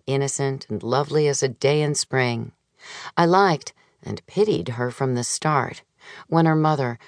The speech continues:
bursting with ambition, brought her to my house one day to have her sing for me. Missus Sarah Taylor was an actress from Iowa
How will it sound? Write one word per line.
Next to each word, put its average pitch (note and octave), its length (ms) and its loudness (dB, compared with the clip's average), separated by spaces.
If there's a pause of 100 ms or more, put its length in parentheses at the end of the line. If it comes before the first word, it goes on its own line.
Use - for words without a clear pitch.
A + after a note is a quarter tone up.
(120)
bursting D#3 640 2
with C#3+ 160 0
ambition, C#3+ 640 0 (260)
brought F3 300 4
her E3+ 100 2
to D#3+ 80 -2
my D3+ 200 2
house D3+ 340 -2
one B2+ 160 -2
day B2 400 -2
to - 100 -6
have C#3 200 0
her C3+ 100 -6
sing D3 480 -2
for A2+ 260 -2
me. A2 300 -8 (800)
Missus F#3+ 500 2
Sarah D3+ 440 2
Taylor A#2+ 520 0
was B2 320 0
an B2 280 -2
actress C3+ 560 -2
from B2 280 0
Iowa A#2+ 540 0